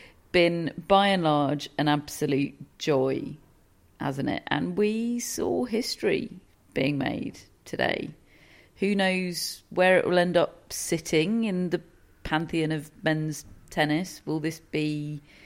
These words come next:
will we think of this as the crucial moment, or will it just be,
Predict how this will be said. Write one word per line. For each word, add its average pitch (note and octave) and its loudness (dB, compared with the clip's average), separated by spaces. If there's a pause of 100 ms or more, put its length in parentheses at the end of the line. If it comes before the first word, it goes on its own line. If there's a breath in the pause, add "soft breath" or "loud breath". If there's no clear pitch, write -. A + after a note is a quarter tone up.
(180 soft breath)
will F3 4
we F3+ 4
think G3 0
of F3+ 0
this F3+ 4
as F3 -4
the E3 2
crucial E3 -2
moment, D#3+ 2
or D#3 -2
will D#3 2
it - 0
just - -6
be, D3 0